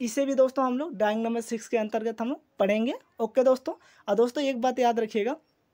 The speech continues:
कि जो आपका फर्स्ट सेमेस्टर में जैसा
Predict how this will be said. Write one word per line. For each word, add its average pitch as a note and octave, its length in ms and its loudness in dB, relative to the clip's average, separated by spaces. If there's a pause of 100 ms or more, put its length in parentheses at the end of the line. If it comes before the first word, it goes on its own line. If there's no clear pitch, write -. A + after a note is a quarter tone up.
(560)
कि A3+ 80 2
जो A3+ 120 6
आपका A#3+ 340 4 (260)
फर्स्ट A#3 220 2
सेमेस्टर C4 440 0
में B3+ 140 -2 (360)
जैसा G#3+ 300 2